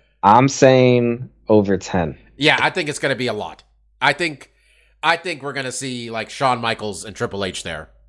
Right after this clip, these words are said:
Speaker 1: quite frankly, too.
Speaker 2: Shawn Michael, Triple H, uh,
Speaker 1: Probably get
Speaker 2: Vince,
Speaker 1: McAfee there.
Speaker 2: I think, I think Vinnie Mac's gonna be there. I think Mac's gonna be there. I think, uh,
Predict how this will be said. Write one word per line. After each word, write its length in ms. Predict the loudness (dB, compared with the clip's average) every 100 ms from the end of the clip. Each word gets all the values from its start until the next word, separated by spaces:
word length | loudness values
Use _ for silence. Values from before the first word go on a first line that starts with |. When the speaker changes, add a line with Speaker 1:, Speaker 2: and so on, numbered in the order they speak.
| _ -4
Speaker 1:
quite 160 | -4
frankly, 360 | -2 -6 -8 -10
too. 240 | -12 -14 _ _ _
Speaker 2:
Shawn 320 | 4 4 4
Michael, 420 | 4 2 2 2
Triple 400 | 4 2 4 6
H, 600 | 8 8 4 0 -6 -8 -4 4
uh, 340 | 8 10 8
Speaker 1:
Probably 180 | 6 6
get 80 | 6
Speaker 2:
Vince, 240 | 8 6 2
Speaker 1:
McAfee 60 |
there. 200 | 2 2 2
Speaker 2:
I 40 |
think, 340 | 4 4 4 -4 _ 0
I 80 | 4
think 240 | 6 6
Vinnie 220 | 6 6
Mac's 380 | 6 6 4 0
gonna 200 | 2 4
be 220 | 6 6
there. 120 | 8 6
I 60 |
think 180 | 4 4
Mac's 340 | 6 4 4 2
gonna 180 | 4
be 200 | 6 6
there. 360 | 8 8 8 4 -6 0
I 140 | 4 4
think, 380 | 4 2 4 6
uh, 760 | 8 8 6 4 2 0 -2